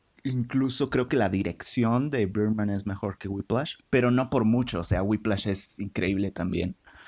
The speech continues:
Entonces, cualquiera de las dos, me, me, yo hubiera estado feliz. Estoy viendo que, que Birdman,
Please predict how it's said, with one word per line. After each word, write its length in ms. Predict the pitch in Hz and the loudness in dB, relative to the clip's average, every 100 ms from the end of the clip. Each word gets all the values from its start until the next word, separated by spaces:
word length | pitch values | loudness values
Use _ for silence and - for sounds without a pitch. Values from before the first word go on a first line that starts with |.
| - - _ - | -20 -20 _ 0
Entonces, 520 | 120 131 123 131 117 | 2 4 4 2 2
cualquiera 400 | 123 113 127 135 | 0 0 2 2
de 80 | 135 | 4
las 180 | 107 98 | 2 2
dos, 440 | 113 123 - - _ _ _ - | 0 -2 -8 -16 _ _ _ 0
me, 500 | 117 107 98 95 - | 2 4 2 -2 -6
me, 460 | - 95 95 95 - | -4 -2 -2 -2 0
yo 160 | 104 | 2
hubiera 180 | 104 104 | 4 2
estado 240 | 107 - 101 | 0 -2 0
feliz. 460 | - 123 202 - _ - - - | 0 2 0 -6 _ -20 -20 -4
Estoy 320 | 135 120 151 | -2 2 4
viendo 280 | 165 175 190 | 4 2 4
que, 200 | 151 117 117 - | 2 2 0 -2
que 180 | 120 107 | 2 2
Birdman, 600 | 110 156 165 151 165 | 4 4 6 6 4